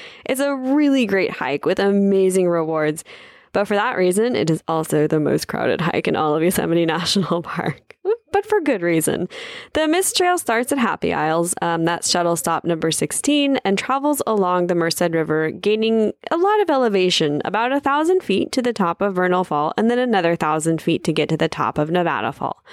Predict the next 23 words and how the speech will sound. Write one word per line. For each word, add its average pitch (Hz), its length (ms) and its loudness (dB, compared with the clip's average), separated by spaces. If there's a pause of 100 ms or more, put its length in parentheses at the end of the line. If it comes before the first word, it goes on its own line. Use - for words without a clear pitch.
(520)
So 247 200 2
if 240 80 2
you 247 80 4
do 285 160 2
the 302 100 2
whole 247 300 -2
hike - 460 -6
to 208 100 2
the 190 100 2
top 196 240 0
of 202 80 2
Nevada 180 320 0
Fall, 160 380 0
you're 175 120 2
going 185 420 2
to 175 420 4
log 160 360 0
about - 360 -4
five 240 280 -2
and 240 80 0
a 226 40 -2
half 208 300 -4
miles 175 440 2